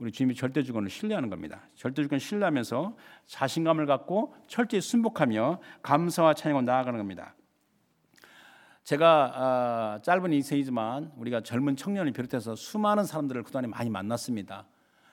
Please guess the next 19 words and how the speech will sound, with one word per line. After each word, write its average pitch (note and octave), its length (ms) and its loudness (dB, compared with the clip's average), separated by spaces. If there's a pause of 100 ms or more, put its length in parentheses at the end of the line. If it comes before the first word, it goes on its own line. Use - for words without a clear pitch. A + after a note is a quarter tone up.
(120)
그 B2+ 240 -8
다 C#3+ 220 -4
믿는 A3 320 6
자들입니다. A#2 460 2
거의 B2 180 -2
대부분. G#2+ 460 -6 (320)
믿는 G#3 480 2
자들 F#3 400 2
중에서 A#2+ 840 -2 (300)
삶이 A3+ 680 4
엉망이 E3 480 2
되거나 A#2 580 -2 (280)
또는 D#3+ 180 0
벼랑 F3 400 4
끝에 E3+ 240 0
서 G#3+ 220 0
있는 G3 280 2
경우는 A#2+ 520 0
대부분의 C#3+ 600 -2